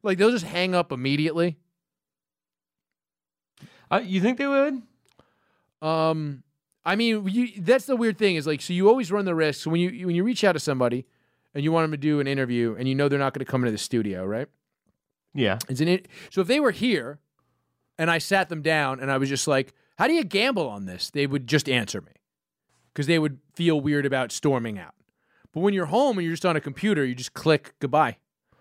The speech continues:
Speaker 2: You think they would just end the interview halfway through?
Speaker 1: Instantly. N-,
Speaker 2: No.
Speaker 1: halfway through, as soon as I said that.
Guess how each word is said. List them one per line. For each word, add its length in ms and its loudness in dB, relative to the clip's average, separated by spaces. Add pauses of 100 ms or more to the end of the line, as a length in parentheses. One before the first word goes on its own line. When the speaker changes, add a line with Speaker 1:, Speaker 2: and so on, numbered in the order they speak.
(280)
Speaker 2:
You 160 -2
think 160 4
they 100 2
would 120 2
just 180 -2
end 220 2
the 120 2
interview 340 2
halfway 360 0
through? 200 0
Speaker 1:
Instantly. 440 -4
N-, 280 -2
Speaker 2:
No. 180 0
Speaker 1:
halfway 420 2
through, 360 2
as 80 2
soon 120 -6
as 60 0
I 60 0
said 300 2
that. 200 -4